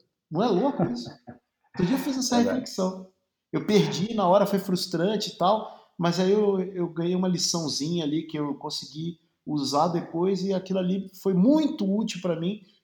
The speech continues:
Speaker 1: e me gerou ganhos que eu não conseguia nem imaginar, assim.
Speaker 2: É. É, foi o que eu falei no início, né? Às vezes eu acho que a gente aprende muito mais com, com os erros e com,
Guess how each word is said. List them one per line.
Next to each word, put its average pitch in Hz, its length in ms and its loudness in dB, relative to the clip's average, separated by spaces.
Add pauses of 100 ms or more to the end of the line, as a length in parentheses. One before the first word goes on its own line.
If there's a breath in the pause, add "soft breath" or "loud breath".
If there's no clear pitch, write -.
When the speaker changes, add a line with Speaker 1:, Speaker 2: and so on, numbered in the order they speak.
Speaker 1:
e - 80 -2
me 180 100 4
gerou 190 360 4
ganhos 190 360 -2
que - 100 -2
eu 208 40 2
não 208 100 0
conseguia 202 460 -2
nem 233 180 -4
imaginar, 247 500 0
assim. 151 300 -8 (1200)
Speaker 2:
É. 92 160 -2 (560)
É, 151 80 8
foi 123 140 0
o 120 40 -4
que 131 60 4
eu 123 40 0
falei 110 340 2
no 110 60 0
início, 107 320 -4
né? 104 320 -4
Às 107 100 -6
vezes 113 200 0
eu 117 60 4
acho 107 140 0
que 113 80 -4
a - 20 -4
gente 113 160 -6
aprende 113 320 -6
muito 113 320 -6
mais 110 360 -4
com, 104 420 -12 (220)
com - 100 -16
os 95 180 -8
erros 107 380 0
e 104 60 -4
com, 104 360 -8